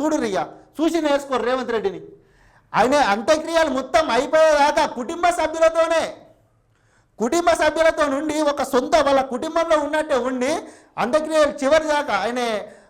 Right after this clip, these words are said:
ఆ, మొత్తం కంప్లీట్ అయిపోయేదాకా వాళ్ళతో ఉన్నాడు. గిది కాదా రాష్ట్ర ముఖ్యమంత్రికి ఉండాల్సిన బాధ్యతలు? మీరేమో దళితులు అంటే చిన్న చూపు చూసి దూరం పెడితిరి, ఇప్పుడు వీళ్ళేమో దళితులను దగ్గర తీసి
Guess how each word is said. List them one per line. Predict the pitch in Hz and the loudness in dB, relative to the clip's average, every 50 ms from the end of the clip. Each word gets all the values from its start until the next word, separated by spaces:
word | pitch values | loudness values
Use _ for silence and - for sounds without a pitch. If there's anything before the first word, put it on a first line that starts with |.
| - - | -4 -2
ఆ, | 170 170 170 | 0 0 0
మొత్తం | 180 214 226 - 302 277 262 220 - 247 | 0 -2 0 0 0 0 -2 -4 -4 -2
కంప్లీట్ | 220 254 269 320 311 302 | -2 -2 -2 -2 0 0
అయిపోయేదాకా | 285 294 285 294 285 277 269 285 277 285 | 0 2 2 4 4 4 4 2 2 0
వాళ్ళతో | 240 233 226 240 254 247 247 | 0 0 0 0 -2 -2 -4
ఉన్నాడు. | 240 240 226 214 185 151 - - - _ _ _ 127 139 | -6 -6 -6 -8 -8 -10 -12 -18 -20 _ _ _ -10 -8
గిది | 208 226 302 | -4 -2 2
కాదా | 320 330 311 294 254 214 | 2 4 4 4 2 2
రాష్ట్ర | 214 208 240 320 302 269 | 2 0 0 0 0 -2
ముఖ్యమంత్రికి | 262 240 240 254 254 254 247 247 247 247 226 220 | -2 -2 -4 -4 -4 -2 -4 -4 -6 -8 -8 -6
ఉండాల్సిన | 220 247 226 226 233 208 226 208 | -6 -2 0 0 0 0 -4 -6
బాధ్యతలు? | 185 175 180 196 202 208 196 175 170 147 151 156 - - - _ - - | -4 -2 -2 0 0 -2 -2 -2 -6 -8 -8 -14 -16 -20 -20 _ -8 -4
మీరేమో | 214 269 285 294 294 294 294 | -2 0 2 2 2 2 2
దళితులు | - 262 247 277 302 - 311 311 311 | 2 2 2 0 0 -2 0 0 0
అంటే | 311 311 330 | 2 2 0
చిన్న | 330 320 277 277 302 | -2 -2 -2 -2 -2
చూపు | 294 294 320 320 294 294 | -2 -2 -4 -6 -6 -4
చూసి | 311 311 349 311 | -4 -4 -4 -4
దూరం | 294 285 311 320 311 311 | -4 -2 0 0 0 2
పెడితిరి, | 311 302 302 208 269 240 202 185 - - - - | 0 0 0 0 -4 -4 -6 -6 -10 -18 -20 -16
ఇప్పుడు | 240 208 320 302 | -8 -6 -4 -2
వీళ్ళేమో | 269 285 294 302 311 302 311 302 | -2 -2 2 2 2 2 2 0
దళితులను | - 269 277 302 302 311 302 311 302 | 0 0 -2 -2 -2 0 0 0 2
దగ్గర | - 277 269 - 311 311 311 | 2 0 0 2 0 0 0
తీసి | 294 294 311 302 311 | -2 -6 -6 -4 -4